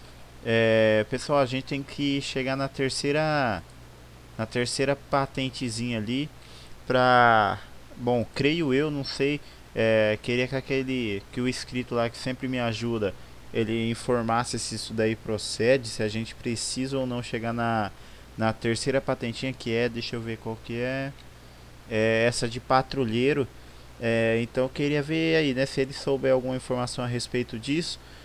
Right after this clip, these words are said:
é, que ele possa tá me ajudando. O nome do inscrito que sempre tá me ajudando aí é Luan Android, o nome do canal dele, Luan Android, sempre tá dando umas, umas dicas aí, ó, a respeito de zigue-zague, quando o carro estiver fazendo zigue-zague,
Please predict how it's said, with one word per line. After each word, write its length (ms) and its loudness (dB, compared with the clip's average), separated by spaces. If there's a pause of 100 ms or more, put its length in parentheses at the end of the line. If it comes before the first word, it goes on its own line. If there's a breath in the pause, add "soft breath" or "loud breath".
(240 loud breath)
é, 460 2
que 80 -4
ele 100 2
possa 320 -4
tá 160 -6
me 140 -2
ajudando. 680 -2 (840 loud breath)
O 80 -4
nome 320 2
do 100 0
inscrito 460 -2
que 120 -12
sempre 300 -2
tá 140 4
me 100 0
ajudando 400 0
aí 300 2 (240 loud breath)
é 120 4
Luan 400 2 (200)
Android, 760 4
o 60 0
nome 220 0
do 100 -2
canal 320 0
dele, 320 2
Luan 300 0
Android, 640 0 (200 loud breath)
sempre 320 -2
tá 140 0
dando 220 0
umas, 500 0 (440)
umas 300 0
dicas 460 2
aí, 300 4
ó, 60 6
a 100 6
respeito 340 -2
de 80 -8
zigue-zague, 800 0
quando 200 -4
o 40 -6
carro 160 -2
estiver 240 -6
fazendo 640 -4
zigue-zague, 1120 0